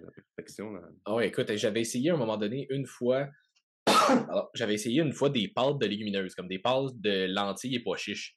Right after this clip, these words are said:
Speaker 1: Mm.
Speaker 2: Puis j'avais comme oublié des pâtes de légumineuses, c'est calissement plus protéiné que des pâtes de,
Speaker 1: Ouais.
Speaker 2: des pâtes ordinaires. Moi,
Speaker 1: Ouais.
Speaker 2: j'avais mis ma quantité de protéines ordinaire là-dedans. Moi, je mangeais comme cinquante grammes de protéines par repas.
Speaker 1: Ouais.
Speaker 2: Je mets ma quantité, je mets mon cinquante grammes de protéines par-dessus mes pâtes,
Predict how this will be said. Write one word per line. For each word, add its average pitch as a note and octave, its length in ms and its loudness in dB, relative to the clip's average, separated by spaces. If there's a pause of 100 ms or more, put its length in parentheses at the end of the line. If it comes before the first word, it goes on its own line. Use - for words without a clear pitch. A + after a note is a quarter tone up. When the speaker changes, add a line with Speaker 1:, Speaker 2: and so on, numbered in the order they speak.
(120)
Speaker 1:
Mm. G2+ 160 -6 (380)
Speaker 2:
Puis C3+ 200 -8
j'avais C#3+ 520 2
comme D#3 420 4
oublié F#3 680 0
des G3 280 -2
pâtes G#3 300 2
de F3 60 2
légumineuses, F#3+ 640 4
c'est F3 220 -4 (360)
calissement F#3 600 2
plus F#3+ 140 0
protéiné E3 560 0
que D3+ 40 -14
des D3+ 140 0
pâtes D#3+ 340 -8
de, C3+ 360 0
Speaker 1:
Ouais. G#2+ 180 0
Speaker 2:
des C3 60 -4
pâtes D3+ 260 2
ordinaires. D3 460 -2 (200)
Moi, F#3+ 100 -6
Speaker 1:
Ouais. F#3+ 60 0
Speaker 2:
j'avais C#3 200 -2
mis F#3 100 -2
ma D#3+ 120 -2
quantité C#3+ 360 -6
de - 60 -8
protéines D3 520 0
ordinaire C3 440 0
là-dedans. B2 320 -2
Moi, B2+ 100 -4
je A2+ 60 -12
mangeais A2 220 -6
comme A2+ 140 -10
cinquante A#2+ 300 -4
grammes B2 200 -4
de A2 60 2
protéines A2 400 -2
par A2+ 220 0
repas. B2 380 -2 (240)
Speaker 1:
Ouais. E2+ 120 -8
Speaker 2:
Je G2 80 -6
mets A#2+ 100 -4
ma E3 100 2
quantité, C3+ 440 -4
je A#2 120 -8
mets E3+ 80 0
mon B2 160 0
cinquante C3+ 280 -4
grammes D3+ 160 -2
de C3+ 60 2
protéines A#2+ 460 -2
par-dessus A#2+ 400 -4
mes G#2+ 120 -2
pâtes, C#3 220 -4